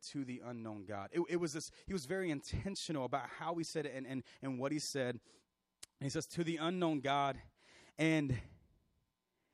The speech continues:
he says, "This I proclaim to, to the unknown God.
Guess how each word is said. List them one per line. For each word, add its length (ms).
he 80
says, 340
"This 460
I 360
proclaim 520
to, 120
to 200
the 120
unknown 220
God. 340